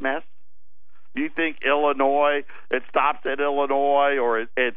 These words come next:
stops at Connecticut, or it stops at New Jersey? You're kidding yourself. You know better. Right? We got stock valuations now, uh, according to Robert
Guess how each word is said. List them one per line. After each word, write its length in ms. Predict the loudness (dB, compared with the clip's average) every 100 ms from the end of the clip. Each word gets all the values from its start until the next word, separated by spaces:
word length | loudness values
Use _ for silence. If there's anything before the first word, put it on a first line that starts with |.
| -2
stops 320 | 0 2 0 0
at 200 | -2 -2
Connecticut, 880 | -2 2 2 0 -2 -2 0 0 0
or 160 | 0
it 60 | -2 0
stops 340 | 2 2 2
at 220 | -2 -2 -4
New 160 | -6
Jersey? 500 | -4 -6 -6 -6 -6 -6
You're 180 | -6 -6
kidding 400 | -4 -4 -4 -6
yourself. 500 | -4 -4 -2 -4 -4 -6 -8 -8 -8 -8 -8 -8 -8 -8 -8
You 160 | -6 0
know 200 | 4 6
better. 440 | 4 4 4 2 -2 -8 -8 -8 -8 -8 -8 -8 -8 -8 -8 -8 -8 -8 -8 -8 -8 -8 -8 -8 -8 -8 -8 -8 -6 0
Right? 200 | 0 0
We 120 | 2
got 200 | 4 4 2
stock 320 | 4 6 6 4
valuations 960 | 4 6 4 2 0 -2 -4 -6 -4 -2
now, 380 | 2 4 2 0 -10 -8 2
uh, 420 | 4 6 4 2
according 480 | -2 2 2 2 -2
to 80 | -2
Robert 440 | 2 2 2 0